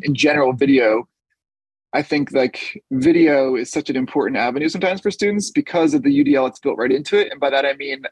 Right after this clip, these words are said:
I think they have this Edpuzzle where, like, there's a feature you can change the speed, at which you would like to get the video. Um, you can rewind and rewatch things if you need to rewatch them. So, like, even though you might be given the exact same video, the exact same to all the kids, hypothetically, even just doing that,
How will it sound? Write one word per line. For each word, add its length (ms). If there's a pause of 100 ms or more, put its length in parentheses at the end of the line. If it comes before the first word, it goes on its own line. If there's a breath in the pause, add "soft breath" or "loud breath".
(100)
I 80
think 220
they 80
have 100
this 100
Edpuzzle 460
where, 140
like, 220
there's 160
a 40
feature 280
you 80
can 100
change 260
the 80
speed, 460 (320)
at 100
which 240
you 240
would 200
like 180
to 220
get 180
the 60
video. 520 (400 loud breath)
Um, 240
you 80
can 120
rewind 520
and 100
rewatch 340
things 240
if 100
you 60
need 140
to 60
rewatch 340
them. 160
So, 180
like, 240 (240 loud breath)
even 280
though 80
you 140
might 120
be 80
given 260
the 80
exact 360
same 180
video, 220
the 100
exact 300
same 320 (160)
to 120
all 180
the 80
kids, 520
hypothetically, 680
even 220
just 200
doing 300
that, 260